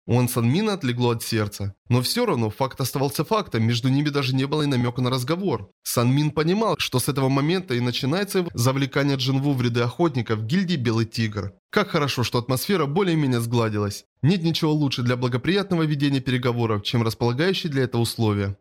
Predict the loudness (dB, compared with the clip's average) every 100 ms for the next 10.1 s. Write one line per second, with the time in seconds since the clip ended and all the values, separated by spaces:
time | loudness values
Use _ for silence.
0 | _ 0 2 2 2 2 0 -4 -2 -4
1 | -2 -4 -2 -2 0 0 -2 -4 -6 -6
2 | -6 -2 0 0 -2 -8 0 2 2 0
3 | -2 -2 -2 -2 0 0 0 2 0 2
4 | 2 2 0 -2 -4 -2 0 0 0 -2
5 | -6 -4 -2 0 2 2 4 2 0 0
6 | 0 2 2 0 0 0 0 0 0 0
7 | 0 0 2 2 0 0 2 2 0 -4
8 | -4 -2 0 0 0 0 0 0 -2 -2
9 | -4 -2 -2 -2 -2 -2 -2 -2 -2 -6